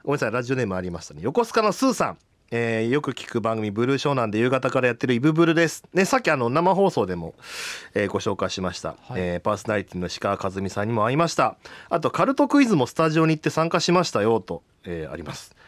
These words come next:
Speaker 1: これあのー、ね、えー、この大学生パーソナリティの方たちが担当してるコーナーなんですけどね。
Speaker 2: そうですね。
Speaker 1: ええ。
Speaker 2: はい。
Speaker 1: あの、道行く人を捕まえてスタジオに引っ張り込んで、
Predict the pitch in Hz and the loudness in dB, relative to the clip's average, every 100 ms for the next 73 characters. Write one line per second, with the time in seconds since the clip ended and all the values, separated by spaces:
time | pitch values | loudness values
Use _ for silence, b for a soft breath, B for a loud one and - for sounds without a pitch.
0 | B B B - 139 127 120 117 113 113 | B B B -2 2 2 2 2 4 4
1 | 107 107 123 123 92 _ _ _ _ _ | 4 2 2 0 -2 _ _ _ _ _
2 | 117 113 110 110 107 107 - 127 120 156 | 0 2 2 2 2 0 0 0 0 -2
3 | 170 214 254 247 254 233 247 220 254 226 | 0 4 4 4 4 4 4 4 2 2
4 | - 120 113 202 330 160 - _ _ _ | 0 -2 0 2 4 2 -2 _ _ _
5 | _ _ _ _ - 190 151 120 - - | _ _ _ _ -2 2 2 0 0 -2
6 | 135 131 127 - 107 139 110 90 78 71 | -2 0 -2 -2 -2 0 0 0 -4 -8
7 | 62 55 - - _ - 90 76 71 - | -14 -20 -20 -20 _ -12 -10 -10 -14 -14
8 | 90 98 185 269 160 131 139 135 - 135 | -10 -2 -2 -2 -6 -10 -10 -12 -2 -2
9 | 101 92 _ - 135 - _ _ _ _ | -2 -6 _ -6 -6 -8 _ _ _ _
10 | _ 98 92 87 85 90 117 - 113 107 | _ -8 -6 -6 -6 -6 -8 -6 -4 -4
11 | - 110 - 113 95 92 - - _ _ | -4 -8 -4 -2 -2 -4 -6 -14 _ _
12 | - 135 113 107 113 - 117 107 107 - | -6 -2 0 -2 -4 -4 -4 -2 -4 -6
13 | 101 117 104 - 107 90 85 | -4 -2 -2 -4 -6 -6 -10